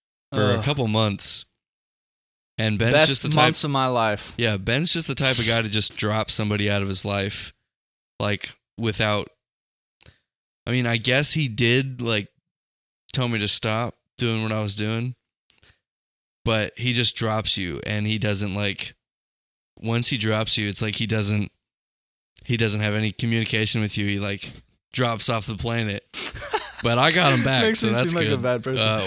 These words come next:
Speaker 1: or
Speaker 2: Yeah,
Speaker 1: not. I don't
Speaker 2: he
Speaker 1: know
Speaker 2: was
Speaker 1: why
Speaker 2: just
Speaker 1: I did that.
Speaker 2: <laughs>
Speaker 1: But
Speaker 2: He was just so persistent. He's like, "You wanna play games? You wanna play games? You wanna play games?
Speaker 1: <laughs>
Speaker 2: Hey, you wanna record a YouTube video?" And now here
Speaker 1: Um,
Speaker 2: we are,
Speaker 1: yeah.
Speaker 2: talking at least an hour every week.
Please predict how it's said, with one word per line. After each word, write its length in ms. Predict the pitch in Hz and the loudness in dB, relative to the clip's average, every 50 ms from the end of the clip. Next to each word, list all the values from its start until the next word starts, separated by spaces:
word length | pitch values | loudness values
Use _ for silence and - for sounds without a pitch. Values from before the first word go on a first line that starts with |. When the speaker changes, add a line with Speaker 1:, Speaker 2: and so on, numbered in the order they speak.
| 113 | 0
Speaker 1:
or 100 | 127 135 | 2 4
Speaker 2:
Yeah, 220 | 233 220 208 180 160 | 6 8 8 8 6
Speaker 1:
not. 200 | 147 - - 113 | 4 0 -2 -2
I 160 | 110 113 127 | 0 2 2
don't 160 | 135 143 127 123 | 2 2 4 4
Speaker 2:
he 80 | 120 | 6
Speaker 1:
know 60 | 113 107 | 6 6
Speaker 2:
was 60 | 104 | 6
Speaker 1:
why 140 | 120 123 117 113 110 | 6 6 6 6 6
Speaker 2:
just 120 | - - | 4 4
Speaker 1:
I 60 | 113 | 0
did 100 | 110 98 | 0 0
that. 240 | - 90 95 92 - - _ - - - _ _ - | -2 -2 -2 -2 -4 -6 _ -20 -20 -20 _ _ -10
Speaker 2:
<laughs> 140 | - 320 330 - 101 113 - | -8 -4 -2 0 0 0 2
Speaker 1:
But 40 | - 214 | 2 4
Speaker 2:
He 60 | 233 240 | 4 4
was 80 | 254 - | 4 4
just 280 | - 247 233 - - - | 4 4 4 4 2 4
so 340 | - 214 214 220 247 262 | 6 8 8 8 8 6
persistent. 960 | 254 - - 277 254 - - - - 208 202 226 - - - 185 156 120 110 - | 4 2 2 2 4 4 2 2 6 8 8 8 8 6 4 2 2 2 0 -2
He's 160 | - 156 156 | -4 -2 0
like, 140 | 156 160 143 | 0 0 0
"You 80 | 147 151 | 0 0
wanna 100 | 160 160 | 0 2
play 140 | 147 175 165 | 4 2 4
games? 380 | 139 165 165 180 202 214 - - - - - - | 4 4 4 4 4 2 -2 -6 -10 -12 -8 -2
You 80 | 185 185 | 2 6
wanna 100 | 185 208 | 8 8
play 80 | 190 160 190 190 | 8 8 8 6
games? 340 | 226 285 311 - - - - 247 - | 6 4 2 -2 -6 -8 -8 -4 2
You 80 | 226 233 | 6 6
wanna 120 | 240 233 | 8 8
play 100 | 254 240 | 6 6
games? 300 | 196 233 240 294 - - - - | 8 6 6 6 4 0 -2 -4
Speaker 1:
<laughs> 100 | - - | 0 6
Speaker 2:
Hey, 140 | - 262 262 | 6 8 8
you 80 | 247 | 8
wanna 160 | 254 254 277 277 | 6 6 6 4
record 280 | 277 - 285 285 247 | 4 6 6 6 8
a 20 | 240 | 8
YouTube 300 | 220 240 254 - 277 262 | 6 6 6 6 4 4
video?" 420 | - 285 285 294 294 294 294 311 302 - - - _ _ _ _ | 6 6 6 6 6 6 4 2 -2 -8 -18 -20 _ _ _ _
And 120 | - 160 160 | -2 0 2
now 140 | 160 160 160 | 4 4 4
here 120 | 160 175 | 4 4
Speaker 1:
Um, 60 | 175 175 | 4 4
Speaker 2:
we 100 | 175 170 | 4 6
are, 380 | 160 151 143 135 127 127 123 - - - - _ _ - | 6 6 6 6 4 2 0 -4 -10 -18 -20 _ _ -4
Speaker 1:
yeah. 140 | - - 117 | 0 2 2
Speaker 2:
talking 320 | 143 123 123 156 147 143 135 | 4 4 2 0 0 -2 -2
at 160 | 135 127 131 | -2 0 0
least 380 | 139 143 156 - - - - - - | 0 0 0 -2 -4 -6 -12 -16 -8
an 140 | - 123 123 | -6 -2 0
hour 420 | 123 127 135 143 143 143 135 131 101 - | 2 4 4 4 4 4 2 0 -2 -4
every 180 | 127 127 135 | -4 -2 -2
week. 320 | 135 135 135 123 120 - | 0 0 0 0 -2 -4